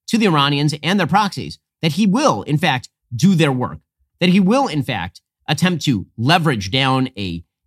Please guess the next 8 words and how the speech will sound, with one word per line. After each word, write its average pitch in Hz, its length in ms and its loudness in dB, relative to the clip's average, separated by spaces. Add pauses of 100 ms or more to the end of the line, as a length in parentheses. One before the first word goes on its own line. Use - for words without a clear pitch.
bad 147 420 2
deal 110 460 -2 (260)
on 160 160 0
Israel 131 420 -4
after 131 440 -2 (380)
the 135 60 -2
Hamas 135 320 0
attack. 117 380 -6